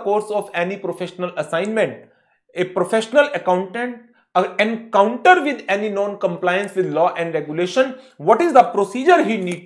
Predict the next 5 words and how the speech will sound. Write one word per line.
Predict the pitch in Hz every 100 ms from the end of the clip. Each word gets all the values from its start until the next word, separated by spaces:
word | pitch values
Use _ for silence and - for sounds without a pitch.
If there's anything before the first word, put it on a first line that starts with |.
| 202
to | 262 - _ _ _ _ _ _ -
follow? | 127 - _ _ _ _ _ _ _ 285 - _ _ _ _ _ - _ _ _ _ _ _ 135
Whether | 131 208 330 339
an | 302 - 214
act | 220 - -